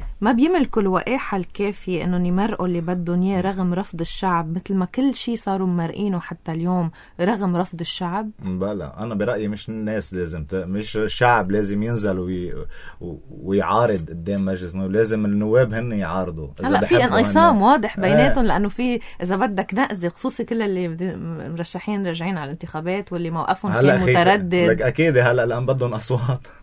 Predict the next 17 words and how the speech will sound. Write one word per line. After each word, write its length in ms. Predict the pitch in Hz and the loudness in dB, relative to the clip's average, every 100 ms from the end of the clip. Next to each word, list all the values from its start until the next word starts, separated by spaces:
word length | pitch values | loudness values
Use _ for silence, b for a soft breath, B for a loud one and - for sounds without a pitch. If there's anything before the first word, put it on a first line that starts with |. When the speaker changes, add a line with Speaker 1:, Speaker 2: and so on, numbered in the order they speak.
| - | -16
Speaker 2:
<laughs> 500 | - - 156 151 - - - | -14 -4 -2 -2 -6 -16 -10
مصلحجية 720 | 107 - 117 113 113 143 123 | -8 0 0 2 2 2 2
لأنه 280 | 101 98 101 | 0 0 0
Speaker 1:
يعني 280 | 185 196 202 | 2 2 2
برأيك 200 | 285 - | 4 6
Speaker 2:
ها 140 | 156 | 6
Speaker 1:
بي-، 100 | 160 | 8
Speaker 2:
مصلحجية 480 | 156 147 127 135 151 | 4 4 4 8 8
اللي 100 | 123 | 6
إن 60 | 117 | 0
شاء 140 | 123 | 0
الله 140 | 120 | 2
يسقطوا. 380 | 117 123 110 - - - - - B B - | 0 0 -4 -4 -6 -8 -18 -18 B B -6
Speaker 1:
بيتأجل 480 | 226 - 233 233 220 | -2 0 0 0 0
الموضوع 400 | 196 190 202 220 | 0 -2 -2 -4
لبعد 300 | 185 185 175 | -4 -4 -6
الانتخابات؟ 720 | 156 165 160 156 143 131 | -6 -8 -8 -8 -8 -10